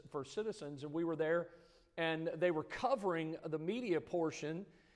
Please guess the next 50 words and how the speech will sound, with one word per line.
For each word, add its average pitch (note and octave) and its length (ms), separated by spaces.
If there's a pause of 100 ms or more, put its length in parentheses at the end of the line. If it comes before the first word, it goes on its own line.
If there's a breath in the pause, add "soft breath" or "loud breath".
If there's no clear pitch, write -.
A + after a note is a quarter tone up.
(220 soft breath)
that, E3+ 420
that E3+ 180
evening F3+ 380
on C3+ 140
Thursday G3 440
night, E3+ 300
and D#3+ 80
this F3 140
happened D#3 360
Thursday D#3+ 360
during C#3 260
the C3 80
day. - 320 (760)
And E3+ 160
the F3+ 100
officer A3 480
was E3+ 180
telling G#3+ 400
us E3 220
Thursday F3+ 400
night, G#3 220
he D#3+ 80
says, D#3 280
"The D3+ 80
story A3 360
hasn't E3 260
even D3+ 180
broke F3 300
to D3 80
the C3+ 100
news E3+ 340
yet." - 260
He E3 100
goes, D#3 260
"Matter G3 180
of F#3 60
fact, F#3 300 (320 loud breath)
you G#3 380
all D#3+ 400
are D#3+ 120
getting E3+ 300
this D#3+ 220
news F#3 280
before D#3 340
the D3 80
news E3 300
media B2 240
is A2+ 120
getting A#2 200
it." - 120